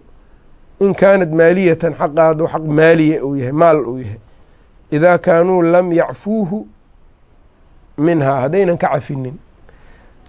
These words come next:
Ayb. Ow amase yatluba, an yatluba, inuu dalbo, minhum, iyaga uu ka dalbo, almusaamaxata, inay saamaxaan. Idaa kaanat alisaa'atu ilayhim, xuma-, xumaynta iyaga xaggooda,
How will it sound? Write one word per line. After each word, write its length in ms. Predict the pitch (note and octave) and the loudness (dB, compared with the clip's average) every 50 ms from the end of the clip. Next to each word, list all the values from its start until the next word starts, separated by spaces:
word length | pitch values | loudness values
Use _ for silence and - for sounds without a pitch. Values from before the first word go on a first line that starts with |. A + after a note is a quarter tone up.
| - - _ - - | -20 -20 _ -4 0
Ayb. 280 | D3 D3 C#3+ C3+ A#2+ - - - - - - - - - - - _ - - - - - | 2 4 4 2 0 -4 -10 -20 -20 -20 -20 -20 -20 -20 -20 -20 _ -20 -20 -10 -2 2
Ow 260 | F#3+ G#3+ G#3+ F#3 D3+ | 4 4 4 4 4
amase 480 | E3 F3 G3 G#3 G3+ - F3+ E3+ E3 - - - - | 4 4 4 2 2 2 2 2 2 0 -6 -6 0
yatluba, 580 | D3 D#3+ E3 D#3+ E3+ F3+ F#3+ G#3 G3+ F3 F3+ - | 2 2 2 2 2 2 2 2 4 2 2 2
an 120 | E3+ F#3 F#3+ | 2 0 2
yatluba, 460 | F3+ F3 D#3 F3+ F3+ F#3+ F3 F3+ D#3 | 0 0 0 0 -2 0 0 2 2
inuu 200 | E3 F3+ F3 E3+ | 2 2 0 -2
dalbo, 320 | D#3 D#3 D#3+ D#3+ D#3+ D#3+ E3 | 0 0 -2 -2 -2 -2 -4
minhum, 280 | F3+ G3 F#3 F#3 E3+ | -2 -4 -4 -4 -4
iyaga 240 | D#3 E3 F3+ F3+ F3 | -4 -2 -2 0 0
uu 100 | D3+ D#3+ | -2 -4
ka 140 | - - F#3+ | -2 -4 -4
dalbo, 320 | F3 E3+ E3+ E3 D#3 D#3 | -2 0 -2 0 0 0
almusaamaxata, 840 | D3 E3+ G3 F#3 E3+ - - E3+ D#3+ E3 F3+ C3 C#3+ D#3 - - D#3+ | 0 0 0 -2 -6 -4 -2 -2 0 0 -2 -6 -8 -10 -4 -2 -2
inay 160 | D#3 D#3 D3+ | 0 0 -2
saamaxaan. 580 | C#3 - E3+ D3 D3 D3 C#3+ - D#3+ F3+ E3+ E3 - - - - - _ _ _ - | -2 -2 0 0 0 0 0 2 2 2 2 2 -2 -14 -20 -20 -20 _ _ _ -6
Idaa 200 | D#3+ D#3 D#3 D#3 D3+ | 0 2 2 2 2
kaanat 360 | - F#3 G3 F#3+ F#3 F3+ - | 2 2 2 2 0 -2 -4
alisaa'atu 600 | F#3 D#3+ D3+ C3 - F3+ F3+ E3 D#3+ D#3+ - F#3 E3+ | -8 -8 -8 -4 0 0 2 0 0 -4 -6 -10 -6
ilayhim, 460 | E3 D3+ E3 F#3 G3 D#3 D3 C#3+ C3+ - - _ _ _ _ _ _ _ - - | -4 0 0 0 0 0 -4 -6 -8 -14 -20 _ _ _ _ _ _ _ -10 -6
xuma-, 380 | D#3+ D#3+ D#3 D#3+ E3+ F#3 F#3+ - - - | -4 0 2 4 4 4 2 0 -2 -4
xumaynta 600 | D#3+ D#3 D#3+ E3+ F#3 G#3 G#3 G3+ G3 - E3+ - | -2 2 2 4 4 4 4 2 0 -2 -4 -2
iyaga 320 | - C#3+ E3+ F#3+ F#3+ F3+ E3+ | 0 0 0 2 2 0 0
xaggooda, 680 | - F3+ F#3+ F3 E3 E3 E3 D#3+ D#3+ D#3 D#3 D3+ | -2 -4 -6 -4 -2 0 0 2 2 2 0 0